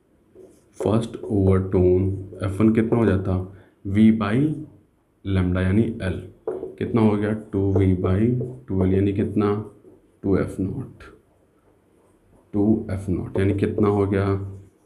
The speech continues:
Second harmonic। मैंने ये चीज़ बताई भी थी कि fundamental mode में जितने loop बने उसके हिसाब से आप बता सकते हैं कि सारे harmonic present हैं कि नहीं। Fundamental mode में एक loop ब-, loop बने, सारे हार्मोनिक्स present,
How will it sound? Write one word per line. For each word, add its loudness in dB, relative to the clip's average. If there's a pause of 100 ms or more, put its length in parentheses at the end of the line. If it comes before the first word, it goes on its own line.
Second -6
harmonic। -8 (1080)
मैंने 4
ये 8
चीज़ 0
बताई 0
भी -2
थी -8 (920)
कि -2
fundamental 2
mode 4
में 4
जितने 2
loop 4
बने 0
उसके -2
हिसाब 0
से -8
आप -4
बता 0
सकते -6
हैं 0
कि -2
सारे -2
harmonic -2
present -2
हैं 2
कि -2
नहीं। 0 (440)
Fundamental 2
mode 2
में 4
एक 2
loop 2
ब-, -2
loop 2
बने, -2
सारे -2
हार्मोनिक्स -2
present, -8